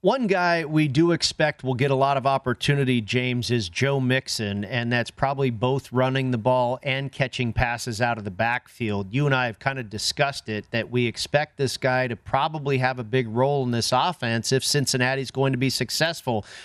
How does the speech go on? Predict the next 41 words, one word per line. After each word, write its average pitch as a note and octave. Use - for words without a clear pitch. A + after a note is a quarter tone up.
Uh, A2+
we've B2
talked C#3
at C#3
length C#3
about C3+
the A#2+
pass C#3
rush C3
for C3+
the B2
Los C3+
Angeles C3+
Rams. C3
Cincinnati's C3
gonna B2+
have B2+
to G#2+
figure C3+
out C3
a B2+
way B2+
to A2
slow C#3
that C3+
down B2+
and G2+
get C#3
their D3
ball, C#3
get E3
the E3
ball C#3+
to -
their C3+
star C3
players, C3
their B2
skill C3
position B2+
players, C3